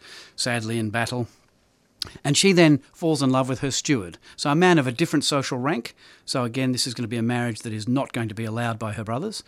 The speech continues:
um, bec-, because they want to use the Duchess as a,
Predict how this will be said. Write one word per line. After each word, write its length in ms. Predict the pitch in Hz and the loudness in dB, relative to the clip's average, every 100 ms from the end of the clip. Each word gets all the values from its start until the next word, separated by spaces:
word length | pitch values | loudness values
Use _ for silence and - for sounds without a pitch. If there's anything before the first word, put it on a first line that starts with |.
| - - - - - - | -20 -20 -20 -20 -20 -6
um, 720 | 127 127 123 123 120 117 120 127 | -2 0 2 2 0 0 -4 -6
bec-, 420 | 127 135 147 139 | -6 -4 -4 -8
because 380 | 117 127 107 117 | -8 -6 -6 -2
they 160 | 123 | 0
want 140 | 117 110 | 0 -2
to 80 | |
use 260 | 113 127 120 | -2 -2 -2
the 80 | 104 | -4
Duchess 420 | 113 - 113 - | -6 -4 -4 -4
as 140 | 110 | -4
a, 160 | 113 | -4